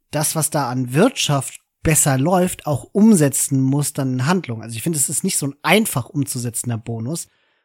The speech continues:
weil es kann sehr schnell ausarten, wenn du nicht genau auf deine Wirtschaft achtest und die richtig austarierst, dass du vielleicht von den falschen Ressourcen zu viel hast und nicht von denjenigen, die du gerade wirklich brauchst. Äh, will heißen,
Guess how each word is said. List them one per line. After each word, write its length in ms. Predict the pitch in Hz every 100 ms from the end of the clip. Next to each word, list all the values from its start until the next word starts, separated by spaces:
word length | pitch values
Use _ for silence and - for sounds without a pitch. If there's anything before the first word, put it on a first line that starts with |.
| _
weil 380 | 131 131 131 147 -
es 180 | 143
kann 180 | - 135
sehr 440 | 131 - - 160 170
schnell 220 | 170 151
ausarten, 880 | 165 202 - 135 139 - 160 175 180
wenn 140 | 147 131
du 80 |
nicht 200 | 135 131
genau 200 | 139 135
auf 60 | 135
deine 220 | 135 127
Wirtschaft 440 | 208 - 120 - 104
achtest 460 | 113 - 165 151
und 60 | 123
die 80 | 120
richtig 320 | 120 - -
austarierst, 500 | 170 - 131 143 - - - -
dass 140 | 131
du 100 | -
vielleicht 240 | 135 135 -
von 100 | 185
den 60 |
falschen 480 | - - 269 - 175
Ressourcen 520 | 139 131 135 127 139
zu 140 | - 131
viel 320 | - 214 131
hast 300 | 120 117 -
und 160 | 123 131
nicht 160 | 120
von 160 | - 127
denjenigen, 500 | 143 147 143 139 135
die 100 | 135
du 100 | 139
gerade 440 | - 135 131 139 - - _ _
wirklich 360 | 139 - 120
brauchst. 460 | - 147 120 - - _ _ _ _ _ _
Äh, 80 | - 113 _ -
will 260 | 151 151
heißen, 600 | 147 185 - 196 208 202